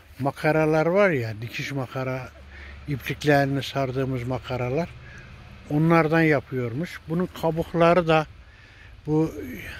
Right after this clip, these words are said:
ağacın kabuklarında faydaları var. Tabii bu faydalarını ben size anlatacak değilim. Meyve ve çiçeklerinden reçel,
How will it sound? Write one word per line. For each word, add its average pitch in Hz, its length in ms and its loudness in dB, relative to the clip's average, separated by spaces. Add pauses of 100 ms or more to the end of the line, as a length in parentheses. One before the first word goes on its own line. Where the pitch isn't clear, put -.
(260)
ağacın 156 360 4
kabuklarında 147 1300 -2
faydaları 135 720 0
var. 165 160 4 (440)
Tabii 170 200 0
bu 165 100 0
faydalarını 165 800 4
ben 165 100 2
size 156 300 -2
anlatacak 156 680 -4
değilim. 160 360 4 (2000)
Meyve 160 640 4
ve 151 120 4
çiçeklerinden 147 1080 -2 (200)
reçel, 147 560 2